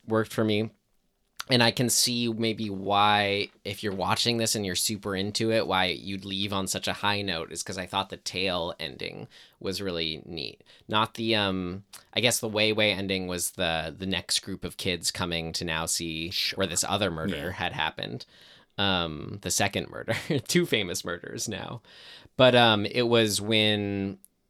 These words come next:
Speaker 1: the bad guy, the original killer,
Speaker 2: Mm-hmm.
Speaker 1: presumably
Speaker 2: Tow truck
Speaker 1: yeah,
Speaker 2: guy.
Speaker 1: fi-, finally recreated the original murders with the
Speaker 2: Right.
Speaker 1: two girls, kind of what was originally set up in a way.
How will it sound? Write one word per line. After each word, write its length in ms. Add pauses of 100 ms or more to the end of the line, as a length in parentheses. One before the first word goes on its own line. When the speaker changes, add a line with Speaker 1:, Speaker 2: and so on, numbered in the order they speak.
Speaker 1:
the 200
bad 380
guy, 440
the 260
original 480
killer, 460
Speaker 2:
Mm-hmm. 80
Speaker 1:
presumably 720
Speaker 2:
Tow 160
truck 340 (240)
Speaker 1:
yeah, 180
Speaker 2:
guy. 300
Speaker 1:
fi-, 80
finally 400
recreated 1040 (340)
the 440
original 480
murders 580
with 100
the 80
Speaker 2:
Right. 80
Speaker 1:
two 140
girls, 460
kind 200
of 120 (100)
what 220
was 140
originally 680 (440)
set 260
up 200
in 120
a 80
way. 340